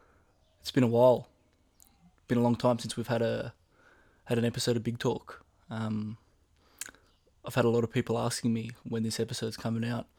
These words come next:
when we're doing the third episode, when's more Big Talk coming? Um, here it is.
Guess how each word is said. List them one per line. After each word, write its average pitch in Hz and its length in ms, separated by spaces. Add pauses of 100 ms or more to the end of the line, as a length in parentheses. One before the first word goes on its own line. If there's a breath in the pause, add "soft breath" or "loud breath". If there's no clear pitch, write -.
(540 soft breath)
when 117 140
we're 117 80
doing 113 240
the 110 40
third 117 220
episode, 117 560
when's 113 180
more 113 160
Big 110 220
Talk - 240
coming? 117 320 (880 soft breath)
Um, 110 300
here 123 160
it 113 80
is. 127 340